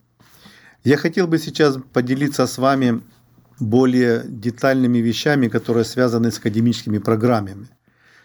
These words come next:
Мы, э, имеем три уровня обучения. Это A A degree, также программа бакалавра церковного служения и третья –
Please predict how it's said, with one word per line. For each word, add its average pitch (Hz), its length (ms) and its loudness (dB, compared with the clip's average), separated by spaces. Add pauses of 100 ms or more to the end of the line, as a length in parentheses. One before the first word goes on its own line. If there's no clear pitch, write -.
(260)
Мы, 117 560 2 (260)
э, - 40 -20 (480)
имеем 120 380 4
три 117 460 2 (120)
уровня 113 420 2
обучения. 165 680 0 (800)
Это 127 400 0
A 143 60 -2
A 139 240 4
degree, 117 560 -2 (1040)
также 110 440 -2 (720)
программа 120 440 0
бакалавра 113 680 0 (180)
церковного 110 540 0
служения 117 640 2 (800)
и 120 120 2
третья – 143 600 0